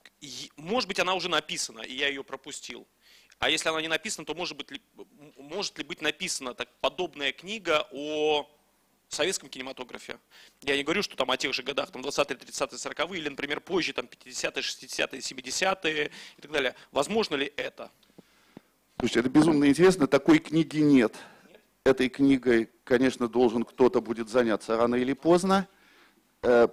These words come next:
Speaker 2: потому что, на самом деле, не суще-, вообще истории советского кино не существует. И когда я думал, э, э,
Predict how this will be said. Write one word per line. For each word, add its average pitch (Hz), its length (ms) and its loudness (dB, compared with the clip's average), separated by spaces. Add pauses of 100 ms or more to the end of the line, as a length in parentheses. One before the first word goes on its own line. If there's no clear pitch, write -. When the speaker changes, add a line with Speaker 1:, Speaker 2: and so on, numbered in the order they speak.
(200)
Speaker 2:
потому 135 320 6
что, 151 160 -2
на 147 100 4
самом 165 200 4
деле, 156 200 2
не 156 120 4
суще-, 151 300 -2
вообще 151 400 2
истории 131 360 -2
советского 113 520 -2
кино 113 280 -2
не 117 160 0
существует. 101 760 -12 (1500)
И 143 420 2 (240)
когда 143 320 6
я 156 80 10
думал, 180 600 2
э, 113 500 2 (440)
э, 107 580 -8